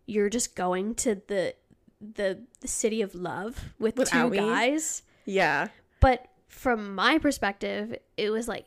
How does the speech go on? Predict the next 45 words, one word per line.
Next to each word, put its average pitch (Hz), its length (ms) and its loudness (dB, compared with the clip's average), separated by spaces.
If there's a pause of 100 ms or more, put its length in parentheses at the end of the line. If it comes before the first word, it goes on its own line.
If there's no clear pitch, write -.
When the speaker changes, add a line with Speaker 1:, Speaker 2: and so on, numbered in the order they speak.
(100)
Speaker 1:
"No, 233 380 -4
you 220 200 -4
don't 247 260 0
get - 240 -6
it." - 160 -10
<laughs> 226 100 -6
Speaker 2:
Right. 240 400 6
Speaker 1:
Like, - 80 -14 (480)
these 254 300 0
guys, 208 500 -2 (260)
so - 160 -2
I 285 160 0
see 294 220 -2
both 214 200 -4
sides. - 460 -10
Speaker 2:
It'd 262 100 -2
be 339 40 2
like 370 140 0
going 233 140 -2
to 202 60 -6
visit 185 140 -6
your - 100 -4
brothers, - 360 -4
but - 300 -2 (260)
yeah. - 200 -4 (540)
Speaker 1:
I 294 60 4
know, 254 260 6
but 180 200 -2
I 226 80 -4
can 254 200 -8
see 226 280 -6
where 202 140 -6
he 220 120 -8
was 202 120 -10
coming 233 280 -2
from, 196 200 -6
where 190 100 -4
I - 20 -2
was 202 120 -4
like, 208 120 -4
Speaker 2:
Mm-hmm. 196 80 -10
Speaker 1:
"What - 160 -10
the 247 80 -12
f-, - 240 -20 (160)
like, 226 160 -8